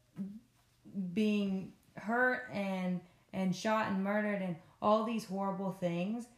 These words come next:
They're just standing by and, and watching it happen. And to me, it's just so crazy because I always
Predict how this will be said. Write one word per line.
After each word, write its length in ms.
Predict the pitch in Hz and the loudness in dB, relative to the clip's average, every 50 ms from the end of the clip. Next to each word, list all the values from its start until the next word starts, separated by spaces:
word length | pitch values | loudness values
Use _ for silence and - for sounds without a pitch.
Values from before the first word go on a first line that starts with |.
| _ _ _ _ _ | _ _ _ _ _
They're 160 | 196 208 202 | 0 0 0
just 300 | 185 196 190 180 - - | 0 0 -4 -4 -6 -10
standing 400 | - - 214 208 202 208 202 196 | -2 0 0 2 2 2 2 2
by 300 | 180 190 190 196 196 196 | 2 0 0 0 0 0
and, 440 | 190 185 180 180 180 175 180 180 - - | 0 0 0 0 0 0 -2 -2 -6 -6
and 260 | - 175 180 175 175 175 | -6 -4 -2 -2 0 2
watching 340 | 196 202 202 196 202 190 | 2 2 2 0 -2 -6
it 60 | 185 175 | -6 -4
happen. 580 | - 175 170 175 175 214 226 247 262 262 262 - - - - _ _ _ _ _ | -2 0 -2 0 0 -2 -2 -2 -2 -4 -6 -10 -18 -20 -20 _ _ _ _ _
And 280 | - 208 208 202 196 180 | -2 0 0 2 0 0
to 100 | - 214 | 2 2
me, 320 | 208 208 214 220 214 208 | 2 4 2 2 0 0
it's 120 | 202 185 196 | -2 -2 -2
just 200 | 202 185 - - | -6 -6 -4 -2
so 160 | - 196 190 | -2 -2 -2
crazy 400 | 185 - 185 185 170 175 196 196 | -2 -2 -2 -2 -2 -2 -4 -4
because 340 | 196 202 190 - 190 180 180 | -4 -4 -4 -4 -4 0 0
I 140 | 175 170 175 | 0 0 0
always 460 | 170 170 175 180 180 185 180 180 | 0 -2 0 0 -2 -2 -4 -6